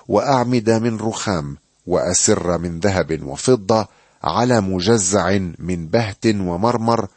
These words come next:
ودر ورخام أسود." هذا يبين غنى الملك، والغنى الذي كان في مملكته أيضًا.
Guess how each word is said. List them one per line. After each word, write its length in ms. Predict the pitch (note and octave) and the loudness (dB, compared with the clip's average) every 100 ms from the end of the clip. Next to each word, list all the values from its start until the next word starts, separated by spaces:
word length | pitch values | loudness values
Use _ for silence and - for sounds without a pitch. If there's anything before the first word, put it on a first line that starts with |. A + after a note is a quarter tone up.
| _ _ | _ _
ودر 580 | F2 F2+ G#2 G2+ F#2+ F#2+ F2 | -4 0 2 2 2 2 0
ورخام 560 | F2 F2+ F2 - E2 E2+ F#2 | 0 0 -2 -4 -4 -4 -4
أسود." 420 | - - E2+ D2 - _ _ _ _ _ _ _ - | -4 -2 -6 -6 -14 _ _ _ _ _ _ _ 2
هذا 300 | C3+ B2 B2 | 2 4 4
يبين 720 | B2 A2 A#2+ A#2 A2+ A2+ A2 | 4 2 2 2 0 0 -2
غنى 400 | F#2+ F2 G#2+ A#2 | -4 -4 0 0
الملك، 460 | A2 D#2+ C#2 - - _ _ _ - | -2 -4 -8 -16 -20 _ _ _ -4
والغنى 640 | F2+ F2+ F2+ G2 F2+ E2+ _ _ _ G2 | 0 0 0 0 0 -2 _ _ _ -2
الذي 300 | G2 F2+ F2 | -2 -2 -4
كان 280 | - F#2 F2 | -2 0 0
في 220 | E2+ G2 | -2 -4
مملكته 840 | E2+ E2+ E2 E2 - E2 E2 F2+ F2+ | -2 -4 -4 -4 -4 -4 -4 -4 0
أيضًا. 400 | C3 C3+ F#2 D#2+ | 2 2 -2 -4